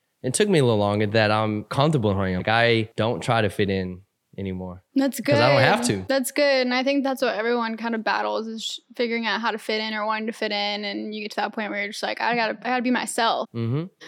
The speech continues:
Speaker 2: But back to that story that we were talking about, we kinda got away from the, um, Howl at the Moon story. That was a pinpoint change for you?
Speaker 1: I think so. So since I went to a private school, I grew up in a mostly white environment.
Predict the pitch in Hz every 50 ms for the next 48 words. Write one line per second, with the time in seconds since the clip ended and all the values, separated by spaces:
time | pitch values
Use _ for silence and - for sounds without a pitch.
0 | - - - _ - 254 269 311 349 - - 415 339 269 247 - - 254 269 285
1 | 302 330 330 311 285 269 254 254 247 233 240 240 240 247 240 233 233 233 233 226
2 | 226 220 196 - - - 254 233 233 233 233 233 233 233 233 233 233 240 240 -
3 | 240 233 233 240 240 220 - - 196 208 220 208 - 226 226 226 220 208 208 226
4 | 233 - _ - - 240 247 247 240 247 240 233 226 233 240 - - 233 226 240
5 | 285 - 226 233 - - 233 247 226 254 254 247 254 247 233 240 254 254 262 254
6 | 277 277 277 285 285 277 285 - _ - - - 269 262 262 269 285 285 - -
7 | 330 330 330 339 349 359 349 - - 370 392 381 - - - 320 392 381 427 -
8 | - - 262 262 247 180 131 117 110 120 143 - - - 190 - - 214 226 247
9 | 262 269 254 247 214 151 - 160 156 170 175 180 180 - - - 196 196 190 190
10 | 165 - - 131 147 151 135 113 110 131 143 156 147 123 147 135 127 117 113 101
11 | - - - 117 117 120 127 127 - 139 123 107 101 82 98 101 113 120 120 -
12 | - - - _ 120 107 95 95 101 113 139 160 180 175 -